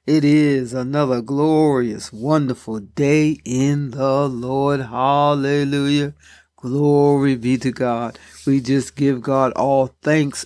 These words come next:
and praise on this October nineteenth, twenty twenty-three. Hallelujah.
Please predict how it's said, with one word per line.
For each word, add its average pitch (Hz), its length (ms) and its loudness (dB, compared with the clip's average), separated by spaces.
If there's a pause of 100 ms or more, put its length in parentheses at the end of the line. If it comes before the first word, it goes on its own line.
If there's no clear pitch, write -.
and 135 460 -4
praise 139 840 0 (440)
on 120 340 -2
this 147 300 0 (200)
October 147 880 -2
nineteenth, 139 1080 -4
twenty 147 500 -4
twenty-three. 143 1200 -2 (320)
Hallelujah. 127 800 -2